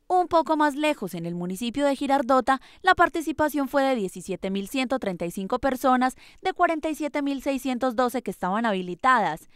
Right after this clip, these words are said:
Diez mil seiscientos ochenta votos por el no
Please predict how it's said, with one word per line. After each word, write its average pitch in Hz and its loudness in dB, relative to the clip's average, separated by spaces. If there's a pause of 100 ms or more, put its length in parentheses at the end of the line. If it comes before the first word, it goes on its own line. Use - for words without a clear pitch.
(320)
Diez 339 2
mil 320 -2
seiscientos 277 0
ochenta 190 -2
votos 254 0
por 262 0
el 254 0
no 254 2